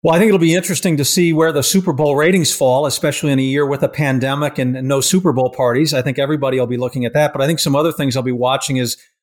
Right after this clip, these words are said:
what is going to be the sports betting handle on Super Bowl this year, given all of the excitement and growth in sports betting. Uh, and then I think finally, this is gonna be kind of a different year in terms of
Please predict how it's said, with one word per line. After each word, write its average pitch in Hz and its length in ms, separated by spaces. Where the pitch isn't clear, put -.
what 143 180
is 135 100
going 147 140
to 139 80
be 139 120
the 131 120
sports 156 380
betting 165 280
handle 123 460
on 120 220
Super - 320
Bowl 117 200
this 113 240
year, 120 140
given 127 260
all 131 220
of 123 80
the 127 80
excitement 123 560
and 117 140
growth 131 280
in 120 80
sports 120 420
betting. 123 440
Uh, 123 220
and 135 140
then 143 80
I 139 80
think 143 140
finally, 165 380
this 147 220
is 127 120
gonna 139 200
be 131 120
kind 139 220
of 123 80
a 123 40
different 139 380
year 131 340
in 120 120
terms 131 340
of 127 260